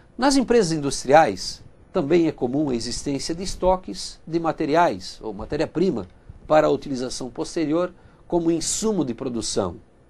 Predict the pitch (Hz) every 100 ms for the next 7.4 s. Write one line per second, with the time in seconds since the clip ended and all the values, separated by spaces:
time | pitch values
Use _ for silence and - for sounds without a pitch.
0 | _ _ - - - - 233 233 202 226
1 | 247 - - - 170 147 156 151 185 170
2 | 170 175 - 185 175 165 147 156 - 151
3 | 143 160 131 143 127 110 110 117 139 127
4 | 175 170 175 127 110 127 123 151 156 156
5 | - 170 143 143 139 139 127 135 156 123
6 | - - - - - _ - - - -
7 | 220 247 240